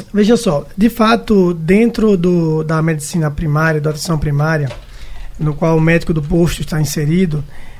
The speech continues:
é, ele pode sim realizar tanto o exame dos pacientes quanto a, a questão do exame do laboratório, né, a solicitação do P S A. O que acontece é que alguns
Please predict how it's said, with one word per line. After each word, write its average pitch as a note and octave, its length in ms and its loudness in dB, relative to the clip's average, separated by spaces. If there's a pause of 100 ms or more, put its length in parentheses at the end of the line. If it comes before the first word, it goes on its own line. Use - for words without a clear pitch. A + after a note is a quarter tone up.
(120)
é, D#3+ 380 0
ele G3 160 4
pode F3+ 320 2
sim F3+ 240 2
realizar D#3+ 1080 2 (480)
tanto F#3+ 540 2
o F#3 60 0
exame D#3+ 420 0
dos D3 140 -6
pacientes D3+ 880 -4
quanto F3 600 -2 (520)
a, D#3 600 0 (220)
a D#3+ 80 -6
questão E3+ 400 0
do F3 140 0
exame E3 260 0
do E3 60 0
laboratório, E3 600 2
né, C#3+ 100 2
a B2 40 -4
solicitação D#3+ 720 -2
do D#3+ 120 0
P E3+ 120 0 (120)
S E3+ 240 0
A. C#3 180 -4 (760)
O - 40 -16
que A#3+ 80 0
acontece A#3 540 2
é - 20 0
que B3 100 0
alguns F#3 540 2